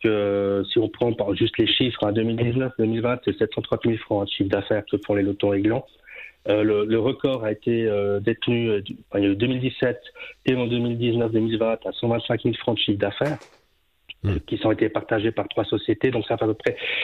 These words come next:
Speaker 1: soixante mille francs de, de, de bénéfices partagés. Euh, c'est, c'est des montants conséquents qui sont, qui sont, qui doivent être là et très importants pour les sociétés pour vivre et pour, euh,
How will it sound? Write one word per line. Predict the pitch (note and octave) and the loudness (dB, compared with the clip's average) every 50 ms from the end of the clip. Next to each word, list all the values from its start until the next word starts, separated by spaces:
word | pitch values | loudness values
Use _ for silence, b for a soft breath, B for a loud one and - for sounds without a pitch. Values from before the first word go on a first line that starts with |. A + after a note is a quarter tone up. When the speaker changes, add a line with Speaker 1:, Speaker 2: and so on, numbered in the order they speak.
| B - | B 0
Speaker 1:
soixante | - E3 - - D3+ C#3 - - | 0 0 2 2 0 -2 0 0
mille | C#3+ C#3 C3 | 0 0 0
francs | - - - C3+ | -2 -2 -2 0
de, | B2+ A2+ G#2 G2+ G2 | 0 2 2 2 2
de, | G#2 G#2+ G#2 | 0 0 -2
de | G#2 G#2+ G#2+ | 0 -2 0
bénéfices | G#2 A2 G#2+ A#2 A#2 - - - - | 0 2 2 0 0 -2 -2 -4 -4
partagés. | - - G#2+ - - A2 G2+ F#2+ A#2+ C3 C3 B B B B B B B - | -4 -4 -2 0 0 0 2 2 0 0 -2 B B B B B B B -2
Euh, | G2+ G2 G2 G2+ G2 G2 - | 0 2 2 2 0 0 -2
c'est, | - A#2 - | -4 -4 0
c'est | - A#2+ | 0 0
des | A2+ A#2 A2+ | 2 2 2
montants | A2+ C3 B2+ - G#2+ F#2+ | 0 0 0 0 -2 0
conséquents | - - G#2+ - - B2 - - B2 B2 C3 | 0 0 0 0 0 0 0 0 0 0 -2
qui | B2+ - - G2+ - - | -2 -4 -4 -4 -2 -2
sont, | - G#2+ G2+ G2+ G2+ - | 0 0 0 -2 -4 -4
qui | - G#2 G2+ - | -4 -4 -2 0
sont, | - C#3 C#3+ C#3 B2 G#2+ G#2 | 0 0 0 0 -2 -4 -4
qui | - - | -2 0
doivent | A2 A#2+ B2+ C3 A#2 A2 | 0 2 0 0 0 0
être | G#2 G2+ - | 0 -2 -2
là | - A2 G#2 G#2 G2+ F2 | -2 -2 0 0 -2 -2
et | F#2+ F#2+ G2 G2 G2+ G#2 - - - _ - - - A2 - - | -2 -4 -4 -4 -6 -10 -12 -16 -20 _ -20 -20 -20 -18 -14 -6
très | - - C#3 B2 | -2 0 0 2
importants | A2 A2+ - - - - - A#2 | 0 0 0 -2 -4 -4 -4 -6
pour | G#2 - - G2+ | -4 -2 -2 -2
les | G2 G2 | 0 0
sociétés | - G#2 - - G#2 - A#2+ G#2+ | -2 -2 0 -2 0 0 0 -2
pour | - - F#2+ F#2+ | 0 -2 -2 -2
vivre | G#2+ B2+ C#3 A#2 - F#2+ | 0 0 -2 -2 -2 -2
et | F#2 | -2
pour, | - - - G#2+ - - | 0 0 0 0 2 2
euh, | G2 | 0